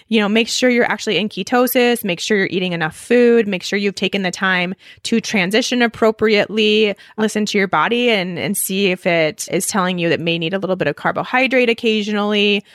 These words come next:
or maybe an increase in just food overall, or maybe an increase in fat or protein or whatever. So there's a lot of different kind of legs to the stool on this one, but make sure all of that is balanced out first,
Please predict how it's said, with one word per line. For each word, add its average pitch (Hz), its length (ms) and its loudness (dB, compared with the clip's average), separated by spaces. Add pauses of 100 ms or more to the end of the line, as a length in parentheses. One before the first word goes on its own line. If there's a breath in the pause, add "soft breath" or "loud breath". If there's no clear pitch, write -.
(260 loud breath)
or 175 160 -2
maybe 170 260 -2
an 160 80 -4
increase 160 420 -4
in 170 80 -6
just - 220 -4
food 180 180 0
overall, 269 640 2
or 196 100 0
maybe 175 200 -8
an 175 80 -10
increase 170 360 -8
in 185 120 -12
fat 294 540 0
or - 100 -10
protein 254 720 0
or 190 140 -2
whatever. 196 420 0
So 208 220 0
there's 208 180 -2
a 196 60 -2
lot 196 220 0
of 202 80 0
different 196 360 -4 (120)
kind 185 160 -2
of 180 80 -4
legs 196 540 0
to 208 120 -4
the 185 100 -2
stool 202 360 0
on 190 200 0
this - 200 -6
one, 175 260 -2 (480 loud breath)
but 190 380 0 (320)
make 254 220 2
sure 311 160 0
all 226 200 2
of 190 280 -4
that 180 420 -2 (120)
is 208 600 0
balanced 190 600 -2
out 170 260 0
first, 208 760 -2